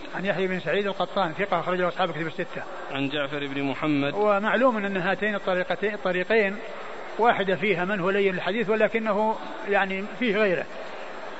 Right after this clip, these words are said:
Speaker 1: يعني في الإسناد طريق أخرى وهي الأولى التي، آه، فيها
Speaker 2: عبد الله بن محمد
Speaker 1: عبد الله بن
Speaker 2: النفيلي.
Speaker 1: محمد النفيلي أخرجه البخاري وأصحاب السنن.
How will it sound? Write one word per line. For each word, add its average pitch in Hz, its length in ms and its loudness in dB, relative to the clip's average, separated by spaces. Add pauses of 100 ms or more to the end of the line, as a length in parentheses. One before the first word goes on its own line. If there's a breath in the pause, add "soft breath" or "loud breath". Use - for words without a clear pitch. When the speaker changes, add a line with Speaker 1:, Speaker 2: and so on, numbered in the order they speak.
(320)
Speaker 1:
يعني 160 240 -4
في 160 100 -2
الإسناد 185 500 -2
طريق 202 280 0
أخرى 185 460 2 (200)
وهي 180 200 2
الأولى 185 460 4 (920)
التي، 170 520 0
آه، 160 460 0
فيها 156 680 -2 (320)
Speaker 2:
عبد 127 120 -8
الله 135 220 -2
بن 131 120 -4
محمد 135 460 -4
Speaker 1:
عبد - 0 -
الله 139 160 -2
بن 202 80 2
Speaker 2:
النفيلي. 185 160 0
Speaker 1:
محمد 180 240 0
النفيلي 180 360 0
أخرجه 175 280 0
البخاري 175 320 0
وأصحاب 160 300 0
السنن. 233 360 -2